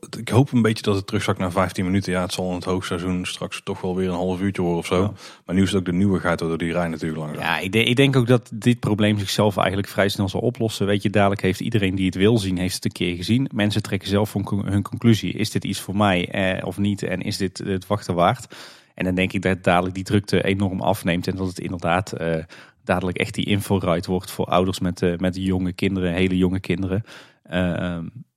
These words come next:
Speaker 2: en dan denk ik dat, dat het sprookje en de ride bereikt wat het zou moeten bereiken.
Speaker 1: Ja, en dat het inderdaad, en iedereen die erin is geweest, bepaalt zichzelf: wil ik dit nog een keer doen? En als de conclusie nee is,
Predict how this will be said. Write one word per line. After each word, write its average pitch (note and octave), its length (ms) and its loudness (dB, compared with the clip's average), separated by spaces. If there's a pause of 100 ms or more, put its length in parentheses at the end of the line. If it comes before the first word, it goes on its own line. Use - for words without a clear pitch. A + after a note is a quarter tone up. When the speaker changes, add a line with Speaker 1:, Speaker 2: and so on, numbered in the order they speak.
(200)
Speaker 2:
en C3 120 2
dan A2+ 140 6
denk G2+ 200 4
ik G2 60 -8
dat, G2 240 2
dat G#2 160 0
het G#2 120 -2
sprookje G2+ 420 2
en F#2+ 100 0
de G2+ 80 2
ride F#2 220 0
bereikt G2 340 2
wat G#2 140 4
het F#2+ 120 -6
zou G2 200 2
moeten A#2+ 200 4
bereiken. D#2 400 -4 (400)
Speaker 1:
Ja, - 80 -6
en F#2 120 0
dat F2 100 2
het E2+ 120 0
inderdaad, F2 540 0
en G#2 120 -6
iedereen F#2 240 -2
die F2+ 140 -2
erin F2+ 140 0
is F2+ 120 0
geweest, F#2 200 2
bepaalt F2+ 280 0
zichzelf: F2 500 -2 (260)
wil F#2+ 120 -2
ik F#2 60 -2
dit F#2 120 2
nog B2+ 140 6
een G#2 80 4
keer - 100 0
doen? F#2+ 200 0 (260)
En - 80 -6
als F2+ 100 -2
de F#2+ 80 -6
conclusie F2+ 380 -2
nee G#2+ 180 6
is, - 220 -2